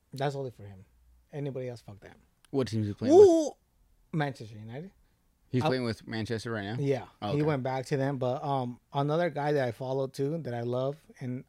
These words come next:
Speaker 1: I probably would go gay for, is Jimmy Garoppolo.
Speaker 2: I believe that.
Speaker 1: He's hot, dude.
Speaker 2: Dude, honestly, when I first saw
Speaker 1: He's
Speaker 2: him
Speaker 1: fucking hot, dude.
Speaker 2: <sighs> I rem-, I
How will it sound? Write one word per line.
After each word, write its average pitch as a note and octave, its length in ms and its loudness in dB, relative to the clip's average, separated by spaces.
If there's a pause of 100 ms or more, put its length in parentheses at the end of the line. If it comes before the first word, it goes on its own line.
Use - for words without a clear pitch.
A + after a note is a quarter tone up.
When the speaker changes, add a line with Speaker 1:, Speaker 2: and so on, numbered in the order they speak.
Speaker 1:
I C3 120 -6
probably B2+ 340 -8
would B2 160 -6
go A#2+ 140 -2
gay A#2+ 220 -8
for, B2+ 300 -8
is B2 140 -8
Jimmy B2+ 260 -8
Garoppolo. A2 520 -14 (1600)
Speaker 2:
I E3+ 120 2
believe A#2 260 0
that. G2+ 180 -6 (300)
Speaker 1:
He's C#3 220 -6
hot, G2+ 280 -14
dude. G2+ 260 -18 (360)
Speaker 2:
Dude, C3+ 180 -2
honestly, C3+ 420 -2
when A#2+ 160 2
I A#2+ 140 2
first C3+ 280 0
saw B2+ 160 4
Speaker 1:
He's A#2+ 120 2
Speaker 2:
him B2 80 2
Speaker 1:
fucking A#2+ 280 2
hot, B2+ 400 -6
dude. C3 260 -4 (520)
Speaker 2:
<sighs> - 520 -14
I B2+ 60 -4
rem-, C3+ 240 -4
I - 60 -10